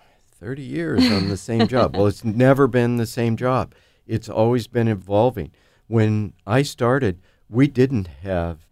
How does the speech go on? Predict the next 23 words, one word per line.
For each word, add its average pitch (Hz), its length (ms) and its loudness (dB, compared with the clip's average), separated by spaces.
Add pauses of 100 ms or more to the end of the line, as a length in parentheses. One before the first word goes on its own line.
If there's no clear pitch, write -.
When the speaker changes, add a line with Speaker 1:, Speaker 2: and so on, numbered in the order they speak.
Speaker 1:
an 98 140 -6
effective 90 680 -6
curbside 87 480 -4
program. 78 480 -8
It 76 60 -14
was 82 180 -16
very 92 280 -4
spotty. 117 600 -4 (140)
Speaker 2:
Mm-hmm. 185 240 -12
Speaker 1:
We 113 340 0
coordinated 104 920 0
it, - 60 -20 (220)
launched 101 540 -2
a 92 380 -2 (100)
citywide 101 540 -2
curbside 98 600 -6
program 92 500 -4
in 87 120 -4
nineteen 92 400 -6
ninety-two. 92 580 -6
That 101 320 -6
took - 300 -18
a 92 80 -18